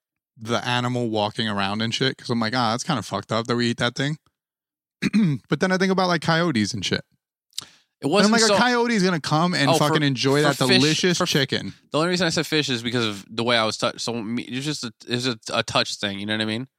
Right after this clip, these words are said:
Speaker 1: You're
Speaker 2: Like,
Speaker 1: saying
Speaker 2: I
Speaker 1: the
Speaker 2: don't
Speaker 1: texture of it, like, the feeling of it.
Speaker 2: Yeah,
Speaker 1: It's
Speaker 2: it's just
Speaker 1: gross.
Speaker 2: like, "Oh, <laughs> God, this is alive."
Speaker 1: Yeah.
Speaker 2: You know, but it's dead.
Speaker 1: Right.
Speaker 2: But, uh, but yeah, I mean, dude, I can't, I definitely would not be able to eat some balut. You know
Speaker 1: I
Speaker 2: what
Speaker 1: mean,
Speaker 2: I'm saying?
Speaker 1: even when you stare at, like, raw steak,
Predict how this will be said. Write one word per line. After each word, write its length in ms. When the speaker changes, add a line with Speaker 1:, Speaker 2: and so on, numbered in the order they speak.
Speaker 1:
You're 60
Speaker 2:
Like, 60
Speaker 1:
saying 120
Speaker 2:
I 20
Speaker 1:
the 80
Speaker 2:
don't 60
Speaker 1:
texture 380
of 80
it, 100
like, 160
the 80
feeling 380
of 120
it. 100
Speaker 2:
Yeah, 180
Speaker 1:
It's 120
Speaker 2:
it's 80
just 160
Speaker 1:
gross. 400
Speaker 2:
like, 80
"Oh, 120
<laughs> 40
God, 220
this 220
is 200
alive." 640
Speaker 1:
Yeah. 280
Speaker 2:
You 80
know, 100
but 120
it's 80
dead. 180
Speaker 1:
Right. 220
Speaker 2:
But, 100
uh, 320
but 120
yeah, 180
I 40
mean, 260
dude, 280
I 120
can't, 380
I 200
definitely 340
would 140
not 180
be 120
able 160
to 60
eat 160
some 160
balut. 320
You 100
know 40
Speaker 1:
I 40
Speaker 2:
what 20
Speaker 1:
mean, 80
Speaker 2:
I'm 80
saying? 60
Speaker 1:
even 140
when 120
you 100
stare 360
at, 120
like, 240
raw 640
steak, 520